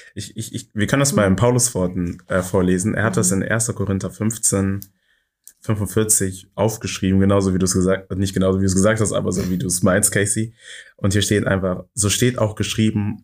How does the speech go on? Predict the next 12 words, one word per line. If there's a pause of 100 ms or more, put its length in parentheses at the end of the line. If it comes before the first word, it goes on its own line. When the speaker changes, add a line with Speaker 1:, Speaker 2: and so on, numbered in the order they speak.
Speaker 1:
der
erste
Mensch,
Adam,
wurde
zu
einer
lebendigen
Seele. (480)
Der
letzte
Adam